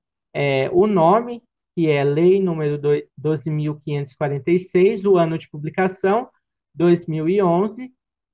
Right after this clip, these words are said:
identificamos aí o link, disponível em o link,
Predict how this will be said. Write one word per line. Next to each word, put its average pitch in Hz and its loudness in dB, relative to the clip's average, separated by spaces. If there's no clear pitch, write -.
identificamos 196 -2
aí 147 0
o 185 2
link, 190 -2
disponível 151 -4
em 135 -2
o 214 2
link, 202 -4